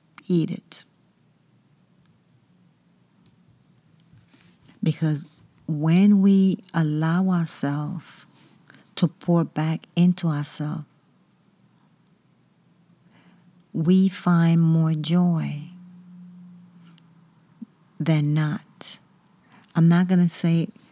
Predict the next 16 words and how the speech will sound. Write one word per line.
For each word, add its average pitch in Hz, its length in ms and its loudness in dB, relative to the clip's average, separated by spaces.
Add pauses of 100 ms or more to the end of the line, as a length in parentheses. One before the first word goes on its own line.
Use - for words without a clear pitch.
(120)
because 160 360 -2
I 156 140 -4
dance 156 580 -2
in 160 260 0
the - 60 -4
bathroom, 147 800 -6
you 143 120 -6
know, 143 220 -8
with 139 180 -8
my 143 180 -4
music 143 560 -4
on 143 240 -4
and 139 120 -6
the 139 120 -6
lights 139 380 -8
off, 151 160 -8